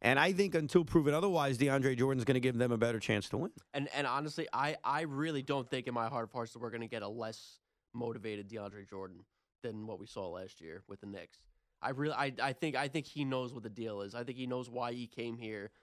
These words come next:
Speaker 2: and what his role on this team is.
Speaker 1: Well, I am a little worried about,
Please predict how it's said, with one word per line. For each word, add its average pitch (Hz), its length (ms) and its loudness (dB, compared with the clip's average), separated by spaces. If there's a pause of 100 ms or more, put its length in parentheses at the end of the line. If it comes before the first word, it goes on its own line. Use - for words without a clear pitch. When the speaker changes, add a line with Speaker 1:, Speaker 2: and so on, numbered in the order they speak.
(140)
Speaker 2:
and 131 120 -2
what 120 120 0
his 117 120 -6
role 117 180 -2
on 110 100 -4
this 104 140 -8
team 104 220 -8
is. - 180 -12
Speaker 1:
Well, 131 120 6
I 147 100 6
am 170 140 4
a 170 60 6
little 151 280 4
worried 131 340 4
about, 107 520 4